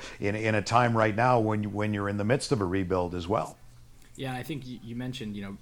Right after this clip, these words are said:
Speaker 2: Bryan Rust is the local kid. I'd add Andrew Copp into that same conversation.
Speaker 1: Yeah,
Speaker 2: Like, these
Speaker 1: and
Speaker 2: are
Speaker 1: right.
Speaker 2: guys, you know,
Speaker 1: Yep.
Speaker 2: we've seen Steve Yzerman leverage this in the past. Is, "Okay, if I can't offer you a term, at least I can offer you,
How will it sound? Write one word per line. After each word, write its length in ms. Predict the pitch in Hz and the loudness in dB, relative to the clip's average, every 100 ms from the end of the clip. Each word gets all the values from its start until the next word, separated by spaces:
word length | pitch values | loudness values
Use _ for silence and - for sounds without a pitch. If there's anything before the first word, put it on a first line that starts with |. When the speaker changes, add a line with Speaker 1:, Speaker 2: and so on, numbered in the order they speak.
| - | -14
Speaker 2:
Bryan 340 | 110 113 101 | -12 -10 -10
Rust 260 | 104 101 - | -10 -10 -12
is 100 | 101 | -12
the 80 | 110 | -12
local 260 | 101 101 | -12 -14
kid. 180 | 98 110 | -14 -12
I'd 140 | 95 | -12
add 220 | 92 95 90 | -12 -14 -12
Andrew 300 | 104 98 98 | -12 -12 -12
Copp 380 | - 104 107 107 | -10 -8 -8 -10
into 140 | 98 | -10
that 160 | 98 101 | -10 -10
same 220 | 107 104 | -12 -10
conversation. 420 | 107 101 98 107 | -10 -10 -2 6
Speaker 1:
Yeah, 140 | 123 | 8
Speaker 2:
Like, 140 | 110 107 | 8 2
these 80 | 95 | -2
Speaker 1:
and 220 | 101 104 | 0 0
Speaker 2:
are 40 | 95 | 4
Speaker 1:
right. 200 | 107 101 | 4 4
Speaker 2:
guys, 160 | - - - - - | 0 -16 -20 -20 -12
you 80 | 127 | -8
know, 60 | 120 | -6
Speaker 1:
Yep. 200 | 107 120 | -4 -2
Speaker 2:
we've 160 | 147 | -2
seen 320 | - 165 185 160 | -2 -4 -4 -8
Steve 260 | - 170 | -12 -8
Yzerman 480 | 151 143 156 147 143 | -6 -6 -6 -6 -6
leverage 320 | 123 170 226 | -4 -6 -6
this 180 | 123 110 | -6 -6
in 80 | 101 | -6
the 80 | 98 | -8
past. 360 | - 92 92 | -6 -6 -8
Is, 120 | 101 101 | -10 -10
"Okay, 300 | 104 127 123 | -6 -4 -4
if 120 | 107 | -6
I 60 | |
can't 240 | 104 131 131 | -10 -8 -6
offer 220 | 127 131 | -6 -8
you 60 | 117 | -8
a 40 | |
term, 240 | - 151 | -8 -8
at 80 | 120 | -6
least 180 | 120 127 | -8 -8
I 80 | 131 | -10
can 140 | 117 | -8
offer 240 | 110 110 110 | -8 -8 -8
you, 300 | 104 98 | -6 -6